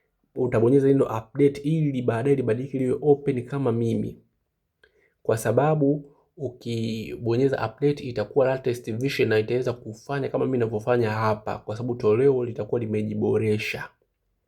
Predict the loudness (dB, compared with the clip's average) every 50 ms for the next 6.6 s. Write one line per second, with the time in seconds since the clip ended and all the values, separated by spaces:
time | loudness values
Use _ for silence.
0 | _ _ _ _ _ _ _ _ _ _ _ _ -2 0 0 0 -2 -4 -2 2
1 | 4 4 4 4 2 0 2 2 2 2 2 0 -2 -2 -2 -2 0 0 -2 0
2 | 0 -2 -2 -2 -4 -4 -4 -6 -8 -8 -10 -14 -14 -16 -20 -8 -2 -2 0 0
3 | -2 -4 -10 -18 _ _ _ _ _ _ _ _ -4 -2 -2 -2 0 0 0 0
4 | 0 0 0 -2 -2 -2 -2 -2 -4 -4 -4 -6 -12 -12 -4 -2 -2 -2 -2 -4
5 | -6 -8 -10 -14 -8 -6 -4 -4 -2 -2 -2 -2 0 0 0 2 2 0 0 -2
6 | -6 -10 -6 -4 0 2 2 2 2 0 -2